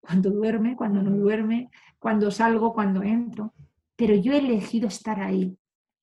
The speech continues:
Speaker 1: Y esto es importante, que nuestros hijos, aunque tenemos que acompañarlos o tenéis que acompañarlos a actividades terapéuticas, a esto, a neces-,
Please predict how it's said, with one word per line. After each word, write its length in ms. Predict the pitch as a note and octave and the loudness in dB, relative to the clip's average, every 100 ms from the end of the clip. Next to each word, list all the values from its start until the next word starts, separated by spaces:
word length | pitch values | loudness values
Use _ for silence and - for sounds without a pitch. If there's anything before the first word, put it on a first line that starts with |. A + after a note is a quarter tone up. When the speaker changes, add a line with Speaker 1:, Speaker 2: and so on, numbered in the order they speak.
| _ _ _ _ _ - - E3+ - | _ _ _ _ _ -14 -12 -12 -10
Speaker 1:
Y 120 | A#3 | -8
esto 160 | A#3+ D#4+ | -6 -6
es 120 | - | -2
importante, 840 | B3 G#3+ G#3+ G3+ G#3+ G3+ F#3+ F#3 F#3 _ _ _ _ | 0 0 -2 -4 -4 -4 -4 -10 -14 _ _ _ _
que 340 | - G3+ - _ _ _ _ _ _ _ _ - | -4 -2 -4 _ _ _ _ _ _ _ _ 0
nuestros 500 | A3+ - D#4 F#3 C#4+ | 0 0 -4 -2 -2
hijos, 300 | C#4+ G3+ G3 | -2 -2 0
aunque 400 | G3 G3 F#3+ - - | 0 0 -4 -8 -4
tenemos 380 | G3+ G3 B3 C#4+ | 0 0 0 -2
que 80 | C#4+ | -4
acompañarlos 840 | C#4+ A#3+ A3+ A#3 A3 A3+ G#3 F#3+ | 0 -2 0 0 2 0 -2 -6
o 160 | F#3 | -6
tenéis 220 | F#3 G3+ B3 | -2 -4 -4
que 60 | |
acompañarlos 480 | B3+ G#3+ G#3+ G#3 G3 - | -4 -4 -2 -4 -6 -6
a 160 | - G#3+ | -6 -4
actividades 760 | G3 F#3+ F#3 F#3 F#3+ F#3+ F#3+ - | -4 -2 0 0 -2 -2 -6 -8
terapéuticas, 880 | F#3+ F#3 G3 G3+ F#3+ G3+ G3 F#3 | -10 -4 -2 -2 -2 -4 -6 -8
a 120 | F#3 F#3 | -6 -4
esto, 360 | G3 - G3 | -4 -4 -2
a 300 | F3+ E3+ - - | -2 -4 -12 -4
neces-, 320 | G3+ F#3+ F#3+ | -4 -4 -10